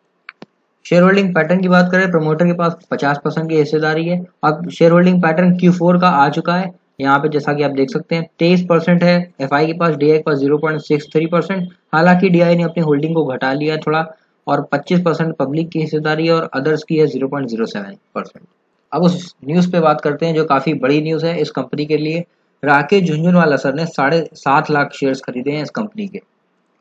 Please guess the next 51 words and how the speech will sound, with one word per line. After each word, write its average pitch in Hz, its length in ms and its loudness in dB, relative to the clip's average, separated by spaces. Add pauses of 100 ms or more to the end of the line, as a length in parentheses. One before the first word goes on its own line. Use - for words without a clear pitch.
(100)
और 147 100 2
कितनी 180 360 2
stake 185 300 0
ली 196 160 2
है 190 60 2
उन्होंने? 190 340 -2
थ्री 180 260 0
पॉइंट 180 220 2
सिक्स 180 320 0
वन 151 240 0
परसेंट। 117 400 -4 (220)
अभी 160 220 2
तक 190 120 2
उन्होंने, 185 380 2
अ, 139 540 -2
three 165 120 2
point 170 220 0
one 156 160 0
four 156 240 0
stake 156 220 0
रखी 151 300 -2
थी, 185 240 -2 (220)
लेकिन 156 200 2
उन्होंने 170 320 2
अब 156 220 -2 (160)
अपनी 160 280 -4
stake 156 320 0
बढ़ा 139 220 2
करके 156 260 -2
थ्री 147 240 -2
पॉइंट 156 220 -2
सिक्स 143 240 -4
वन 131 120 -2
परसेंट 113 320 -6
कर 107 120 -8
ली 104 200 -6
है। 110 60 -6 (400)
यानी 170 280 2
कि 190 100 0
इस 190 280 0
company 170 420 -2
में 196 160 -2
जो 190 100 2
हिस्सेदारी 151 680 0
है 107 100 -8 (400)
वो 170 120 2
थ्री 175 200 2
पॉइंट 180 220 4
सिक्स 175 200 2
वन 165 140 -2
परसेंट 160 400 0